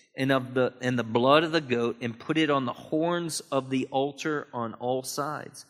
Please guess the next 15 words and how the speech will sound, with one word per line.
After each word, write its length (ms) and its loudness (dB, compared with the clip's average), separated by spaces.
With 200 0
his 180 2
finger 460 0
he 160 -4
shall 240 -2
sprinkle 720 -2
the 100 0
blood 580 4
of 140 2
it 140 2
seven 560 4
times 580 2
and 160 -6
cleanse 480 -2
it, 140 -4